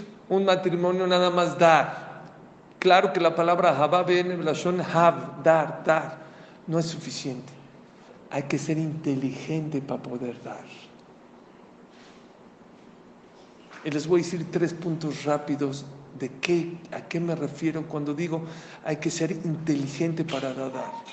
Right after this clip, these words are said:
Dice Rav Shimon Shkop, uno de los grandes Talmidei Jajamim, en su libro, en la Akdamá de Share Yosher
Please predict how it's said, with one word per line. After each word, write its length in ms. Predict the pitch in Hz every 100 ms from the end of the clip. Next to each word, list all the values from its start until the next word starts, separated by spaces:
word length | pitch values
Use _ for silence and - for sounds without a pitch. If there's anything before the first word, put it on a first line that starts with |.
| - - - - - - -
Dice 280 | - 165 180
Rav 160 | 160 143
Shimon 360 | - 180 170
Shkop, 540 | 147 - - 160 151 - - - - - - - -
uno 200 | 143 147
de 40 |
los 180 | 139 127
grandes 600 | 151 151 160 160 160 - -
Talmidei 320 | 147 135 143
Jajamim, 480 | 151 - 139 139 151 131 135
en 100 | 135
su 220 | - - 127
libro, 340 | 147 156 139
en 80 | 127
la 60 |
Akdamá 480 | 123 - 127 131 147
de 100 | 139
Share 380 | 120 131 127 123
Yosher 420 | 147 160 - 127